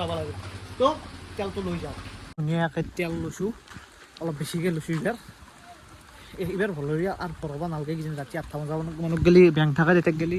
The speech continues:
চলি যাব কিজানি। তো লওঁ আৰু যাওঁ, নহ'লে বে বন্ধ হ'ব নিচিনা। তো গাইছ, তেল চেল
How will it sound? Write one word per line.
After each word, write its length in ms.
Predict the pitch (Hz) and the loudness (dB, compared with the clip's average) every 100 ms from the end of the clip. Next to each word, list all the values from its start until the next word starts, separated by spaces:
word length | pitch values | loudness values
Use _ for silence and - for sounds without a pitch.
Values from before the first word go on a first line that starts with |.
| 180 - - - | -6 -14 -20 -6
চলি 160 | 196 196 | -2 0
যাব 100 | 185 175 | 0 -2
কিজানি। 240 | 160 151 147 - - - | -6 -8 -10 -14 -10 2
তো 60 | 185 - - - - - - - - | 2 2 -14 -18 -20 -18 -16 -16 0
লওঁ 200 | 165 202 269 180 160 | 6 6 6 2 2
আৰু 120 | 156 139 | 2 2
যাওঁ, 200 | 147 143 - - - - - - - 147 | -2 -4 -6 -10 -12 -20 -20 -20 -10 -8
নহ'লে 280 | 147 143 147 | -6 -6 -6
বে 100 | 160 185 196 - - - 156 | -4 -4 -6 -10 -18 -12 -8
বন্ধ 180 | 147 147 | -6 -6
হ'ব 160 | 143 147 | -6 -8
নিচিনা। 320 | 143 - - - - | -14 -16 -18 -20 -10
তো 40 | - | 2
গাইছ, 160 | 294 - | 2 2
তেল 160 | 269 262 | 0 0
চেল 140 | 254 | 0